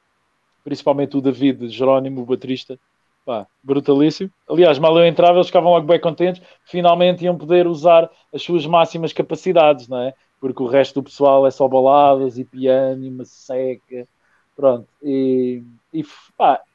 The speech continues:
foi fixe, man, mas nunca mais, nunca mais.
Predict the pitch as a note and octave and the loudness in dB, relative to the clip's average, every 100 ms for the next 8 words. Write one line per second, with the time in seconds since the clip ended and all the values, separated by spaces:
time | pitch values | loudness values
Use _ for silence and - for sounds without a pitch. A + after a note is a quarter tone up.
0 | _ _ - A#4 - D3+ - A#2+ G2+ F#2 | _ _ 0 0 4 0 0 -8 -14 -16
1 | _ E3 C#3+ C#3 E3 G3 G#3+ G#3 F3+ E3+ | _ -8 -8 -6 -2 -2 -2 0 0 2
2 | D#3+ B2+ A2 - - _ _ C#3 D#3+ C#3+ | 0 0 -4 -12 -20 _ _ -14 -12 -10
3 | G2 | -10